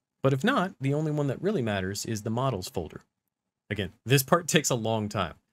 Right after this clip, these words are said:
You should wait for it. But once it's done, we're gonna run this download model batch file.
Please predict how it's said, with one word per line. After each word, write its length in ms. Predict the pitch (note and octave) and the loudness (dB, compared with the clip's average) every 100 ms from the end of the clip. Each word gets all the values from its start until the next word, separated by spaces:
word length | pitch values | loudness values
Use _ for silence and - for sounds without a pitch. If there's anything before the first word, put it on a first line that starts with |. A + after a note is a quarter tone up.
| _ - | _ -6
You 120 | G2+ | -2
should 180 | - A#2+ | -2 0
wait 240 | D3 D#3 | 0 0
for 220 | - E2+ | -2 -6
it. 100 | - - _ _ _ _ | -6 -18 _ _ _ _
But 140 | - A#2 | -2 2
once 220 | C#3 C#3 | 4 2
it's 120 | D3+ | 0
done, 280 | C#3 D3+ B2+ | 4 4 4
we're 100 | A2 | 2
gonna 160 | A2+ A2 | 2 2
run 280 | A2 A#2 | 2 2
this 200 | A2 G#2 | 2 0
download 480 | - A2+ B2 A#2+ A2 | 0 0 2 0 -2
model 400 | G#2 C#3 E3+ G#2 | 0 0 0 -2
batch 360 | F#2+ G2 F#2+ - | -2 -2 -2 -4
file. 260 | F2+ - | -6 -6